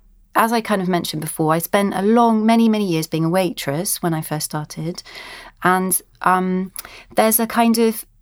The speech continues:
a process when you first begin to make work or to kind of accept work or to, you know, put yourself out there. It's a bit like bushwhacking for a path, I think. There's gonna be, it's like, "What's, what's my path?" And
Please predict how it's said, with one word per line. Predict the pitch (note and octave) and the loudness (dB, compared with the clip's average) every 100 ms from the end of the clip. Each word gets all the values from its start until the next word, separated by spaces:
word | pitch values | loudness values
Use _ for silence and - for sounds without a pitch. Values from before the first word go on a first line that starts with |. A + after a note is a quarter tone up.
| _ | _
a | F3+ | -8
process | - C4+ D4 C#4+ B3 A3+ - | -4 0 2 2 2 0 0
when | G#3+ G#3 | 0 0
you | G3+ | 0
first | - G3+ - | 0 -2 -2
begin | F#3 - F#3+ F#3 | -4 -2 0 0
to | F3+ | 0
make | F3 E3+ - | 0 0 -2
work | D3 C#3 D3 - F3 | -2 0 0 0 -2
or | F3 | -2
to | - | -4
kind | - E3 | -2 -2
of | |
accept | E3 - F3+ - - | -2 -2 -2 -4 -4
work | D3 D#3 - | -2 -2 -4
or | D#3 | -10
to, | E3 - | -10 -10
you | - | -4
know, | E3 D3 | -2 -2
put | - B3 | -6 -6
yourself | E3+ E3+ D#3+ | -4 -4 -2
out | D#3+ D3+ | -2 -2
there. | C#3 C#3+ - - - - - _ | -4 -6 -8 -16 -20 -20 -20 _
It's | - G3+ | -2 0
a | |
bit | A3+ B3+ | 2 4
like | A#3 A3+ - | 2 0 0
bushwhacking | A#3 - - F3 - E3+ E3+ | 0 0 -2 -4 -2 -2 0
for | - | -2
a | E3 | -4
path, | - - F3+ D#3+ D3 - - - | -2 2 2 2 -2 -10 -14 -10
I | D#3+ | -8
think. | - C#3+ C3+ - - - - - - | -4 -4 -4 -8 -14 -14 -16 -18 -4
There's | G#3+ G#3 | 0 0
gonna | - A#3 A#3+ | 2 2 2
be, | A#3 A#3+ A3+ - | 2 2 2 0
it's | F#3+ | -2
like, | G#3 F3+ | 0 0
"What's, | G3+ A#3+ B3+ - - - | 2 4 4 0 -8 2
what's | A#3+ B3+ - | 4 4 2
my | A#3+ A3 G3+ | 0 0 -2
path?" | - D3 C#3 D3 - - | -4 -4 -4 -10 -18 -6
And | - G3 F#3+ | 0 0 0